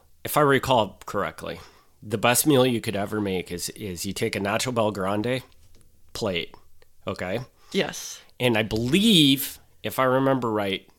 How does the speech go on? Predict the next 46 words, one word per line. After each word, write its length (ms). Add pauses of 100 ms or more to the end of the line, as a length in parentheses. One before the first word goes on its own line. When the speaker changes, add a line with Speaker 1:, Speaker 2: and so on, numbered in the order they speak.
(220)
Speaker 1:
it 100
was 240
a 60
bean 340
burrito. 540 (720)
You 80
put 220
that 160
on 160
top, 360 (380)
or 80
you 140
put 180
that 160
on 140
the 60
plate, 320 (300)
Speaker 2:
Okay. 200
Speaker 1:
okay? 280 (400)
Then 200
you 80
smother 400
that 200
nacho 480
cheese 440 (340)
over 220
the 100
top. 320
You 100
do 180
a 40
big, 280 (120)
nice 380
smothering 500
of 100
nacho 380
cheese. 380 (520)
Then 200
you 80
put 180
some 120
jalapenos 880
on 120
top 300
of 140
that, 340